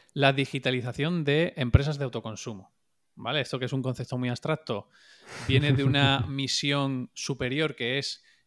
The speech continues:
Speaker 1: eh, pues, acelerar la transición energética mediante el despliegue de energías renovables de la forma en la que el equipo de Santropy mejor sabemos, que es hacer software, hacer herramientas que faciliten, ¿no? Entonces, eh, ¿por qué hablamos de democratizar? Pues hablamos de democratizar porque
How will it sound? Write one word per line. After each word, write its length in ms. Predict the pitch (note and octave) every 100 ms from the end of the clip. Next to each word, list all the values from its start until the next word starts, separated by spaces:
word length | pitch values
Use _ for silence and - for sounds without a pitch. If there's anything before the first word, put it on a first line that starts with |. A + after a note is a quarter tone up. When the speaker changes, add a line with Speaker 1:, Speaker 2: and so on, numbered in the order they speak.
| _
Speaker 1:
eh, 360 | A2 G#2 G2+ G2+
pues, 180 | - -
acelerar 560 | - - A#2+ A2+ A#2+ C3+
la 100 | C3
transición 440 | C#3 C3 B2 B2+
energética 580 | B2+ B2 - D#3+ C3+ A#2+
mediante 340 | A2 G#2 G2+
el 80 | G#2
despliegue 480 | G2+ - A2+ A#2+ A#2
de 120 | A#2
energías 500 | A#2 A2 - A#2 A2+
renovables 640 | A2 A2 B2 D3+ A2+ - _ _ -
de 80 | A#2+
la 100 | A2+
forma 400 | - C#3+ C3+ G#2+
en 80 |
la 120 | G#2+ G2+
que 80 |
el 80 | G#2
equipo 220 | G#2 A2+
de 60 | A#2
Santropy 360 | - A#2 A2+ A2
mejor 240 | G#2 A2
sabemos, 360 | - C3+ G3+ -
que 100 | D#3
es 120 | -
hacer 240 | - C3 B2
software, 400 | - F#2+ A#2+ B3 _ -
hacer 220 | - B2
herramientas 560 | B2 C#3 D#3 F#3 G#3 -
que 100 | D#3+
faciliten, 600 | - B2+ A#2 G2+ F#2 F2+
¿no? 100 | D3
Entonces, 420 | B2 G#2+ E2+ - _ - - _ -
eh, 220 | C#3 C3+
¿por 200 | D3 C#3+
qué 180 | D#3+ F#3+
hablamos 300 | G3 G3 F3+
de 100 | F3+
democratizar? 840 | D#3 C#3 - A#2+ A#2 - G#2+ - -
Pues 140 | A2+
hablamos 260 | A#2+ C#3 E3
de 60 |
democratizar 640 | E3+ D#3+ D#3 D3 C#3 E3 -
porque 420 | C3 - A2+